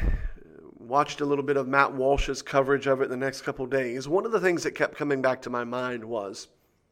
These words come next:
if they're willing, the they, the infamous they, if they are willing to do that on primetime T V, on Fox, on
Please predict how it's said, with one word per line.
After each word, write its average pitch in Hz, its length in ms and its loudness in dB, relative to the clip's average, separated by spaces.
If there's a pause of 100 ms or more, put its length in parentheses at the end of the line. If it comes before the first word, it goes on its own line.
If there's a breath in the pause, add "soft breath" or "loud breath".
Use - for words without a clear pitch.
(760 soft breath)
if 269 540 -4 (720)
they're 160 260 2
willing, 139 600 -2 (360)
the 131 220 2
they, 117 560 -2 (540)
the 143 120 -8
infamous 147 500 -2
they, 120 320 0 (340 loud breath)
if 185 160 6
they 220 420 4
are 185 240 4
willing 151 480 -2
to 135 140 -8
do 135 240 -4
that 123 340 0
on 131 220 0
primetime 151 1300 0
T 131 240 -2
V, 110 400 -8 (1700)
on 139 160 2
Fox, 143 600 2
on 143 420 4